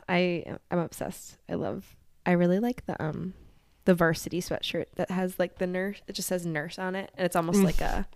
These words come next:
Speaker 1: yeah, it's really
Speaker 2: Cute.
Speaker 1: cute. So check it out. Um, and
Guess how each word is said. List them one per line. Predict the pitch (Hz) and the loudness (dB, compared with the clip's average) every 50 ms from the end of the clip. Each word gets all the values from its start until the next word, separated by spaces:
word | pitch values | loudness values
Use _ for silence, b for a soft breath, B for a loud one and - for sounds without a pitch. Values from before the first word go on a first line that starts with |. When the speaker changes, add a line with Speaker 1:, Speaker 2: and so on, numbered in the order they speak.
| b b b b b b b b _ - | b b b b b b b b _ -6
Speaker 1:
yeah, | - 185 - | -4 -4 -4
it's | - 190 - - - - | -4 -6 -10 -6 -4 -2
really | - 170 175 170 170 160 - | 0 2 2 2 2 2 0
Speaker 2:
Cute. | - | -2
Speaker 1:
cute. | - - 107 - - - - - B B B B B B B B B | -6 -10 -10 -10 -12 -14 -18 -18 B B B B B B B B B
So | - 294 294 | 2 4 4
check | 269 - 247 233 - | 4 4 2 2 4
it | 285 | 6
out. | 254 202 202 214 - - - | 6 6 6 4 2 2 2
Um, | 208 196 190 180 180 175 175 175 180 - - - - - - - - | 4 6 6 6 4 4 0 -2 -4 -6 -10 -12 -16 -18 -14 -6 0
and | - 202 196 190 185 190 185 185 180 180 175 - | 2 4 6 6 4 4 4 2 2 2 0 -4